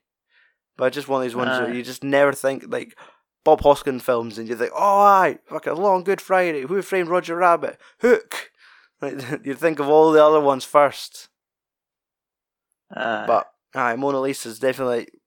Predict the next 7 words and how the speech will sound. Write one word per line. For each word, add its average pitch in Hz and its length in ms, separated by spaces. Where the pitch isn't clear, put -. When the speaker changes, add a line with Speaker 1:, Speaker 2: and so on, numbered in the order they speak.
Speaker 1:
one 127 260
of 120 80
these, 120 800
um, 110 440
hidden 131 360
gem 113 500
movies. 110 540